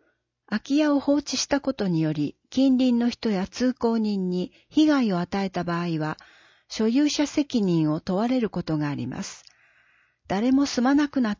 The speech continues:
た空き家が放置され、草木が伸びて隣の家の敷地に越境している、などといった問題が深刻化する一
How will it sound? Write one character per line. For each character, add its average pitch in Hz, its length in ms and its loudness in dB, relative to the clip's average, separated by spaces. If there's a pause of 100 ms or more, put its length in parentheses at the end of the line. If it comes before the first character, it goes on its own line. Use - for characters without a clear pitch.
た 147 100 -4
空 170 80 -4
き - 180 -8
家 202 100 -2
が 185 140 -6
放 220 140 -6
置 - 180 -8
さ 165 180 -4
れ、 160 180 -6 (580)
草 247 260 -2
木 185 180 -4
が 180 100 0
伸 190 140 0
び 185 140 -2
て - 300 -6
隣 233 420 0
の 254 160 2
家 254 180 2
の 190 140 0
敷 - 260 -6
地 170 180 -6
に 175 200 -2
越 170 180 -4
境 214 220 -2
し - 140 -8
て 185 160 -4
い 175 100 -2
る、 160 180 -4 (500)
な 220 120 -2
ど 214 140 -2
と 170 140 -4
い 175 40 -2
っ 170 40 -6
た - 180 -6
問 196 280 -2
題 185 220 -2
が 165 180 -4
深 240 320 -2
刻 - 300 -8
化 220 120 -4
す - 160 -8
る 185 140 -4
一 170 140 -6